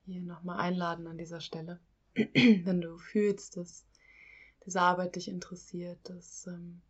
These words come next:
ja, du eine Resonanz mit meinem Wirken,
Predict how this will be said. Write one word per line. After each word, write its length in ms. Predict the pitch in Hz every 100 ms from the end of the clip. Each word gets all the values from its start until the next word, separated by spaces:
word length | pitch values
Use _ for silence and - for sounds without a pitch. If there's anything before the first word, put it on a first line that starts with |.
| _ _ _ _ _ _ -
ja, 120 | 196
du 120 | 185
eine 180 | 175 175
Resonanz 640 | 185 180 180 180 185 180 -
mit 280 | 175 -
meinem 300 | 180 175 170 185
Wirken, 460 | 180 180 170 175